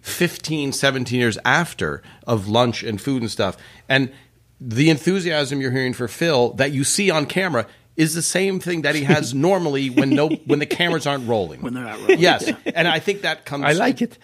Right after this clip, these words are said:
Speaker 1: Well
Speaker 2: But, but here's the thing. Y-, and you talked about, you know, how we're so divided at now and I, so why, wh-, it's not hard to do the show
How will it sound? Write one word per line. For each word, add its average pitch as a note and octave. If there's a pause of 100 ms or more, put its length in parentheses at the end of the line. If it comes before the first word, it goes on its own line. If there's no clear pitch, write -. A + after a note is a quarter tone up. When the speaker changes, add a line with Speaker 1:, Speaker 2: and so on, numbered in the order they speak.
(100)
Speaker 1:
Well F3
Speaker 2:
But, G3 (320)
but G3+ (100)
here's G3
the G#3
thing. F3 (420)
Y-, -
and E3
you E3
talked F3
about, D#3+
you D#3
know, D3
how C#3+
we're C3+
so D3
divided C3
at -
now B2+
and A#2+
I, C3 (760)
so E3+
why, F3+ (1500)
wh-, C#3
it's D3+
not F#3
hard F3
to D3+
do D3+
the B2
show B2+